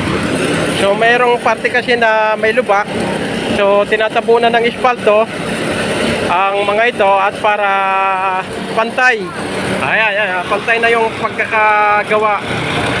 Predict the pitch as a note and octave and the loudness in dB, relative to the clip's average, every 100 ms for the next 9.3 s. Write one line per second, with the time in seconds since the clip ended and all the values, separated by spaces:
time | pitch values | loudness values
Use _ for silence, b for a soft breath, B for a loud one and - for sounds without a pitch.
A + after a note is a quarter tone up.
0 | - D#3 D#3+ E3 B3 B3 C4 C4+ C#4 C#4+ | -2 -2 -2 0 0 2 0 0 -2 -2
1 | - F#3+ B3 B3+ B3+ A#3+ A3+ B3 B3 A#3 | -2 -2 0 2 0 0 0 -2 0 2
2 | G3+ A3 G3 A3 A3+ A3 G#3+ A#3 G3+ G3+ | 2 2 0 0 0 2 2 2 2 0
3 | G#3+ - - - - - - - - - | -2 -6 -6 -6 -6 -6 -6 -8 -8 -8
4 | - - E3 G3 G3+ G#3 G#3 G#3 G3+ G3+ | -8 -2 -2 0 -2 0 0 2 0 0
5 | G3+ G#3+ G#3 G#3+ G#3+ G#3+ G3 F#3+ F#3 F#3+ | -2 -2 0 2 2 0 0 -2 -2 -4
6 | F#3 F#3 F3+ F#3 F3+ D#3+ E3+ F#3+ F#3+ G3+ | -4 -4 0 0 0 0 0 0 0 -2
7 | G#3 A#3 G#3+ G#3 G3+ G#3 A3+ A3+ F3 - | 0 0 0 -2 0 -2 -2 -2 -4 -4
8 | D3 D#3+ F#3 G3+ F3 F3 F3 E3 F#3 F#3 | -4 -2 -2 -2 -2 0 0 0 -2 -2
9 | E3+ F3 | -2 0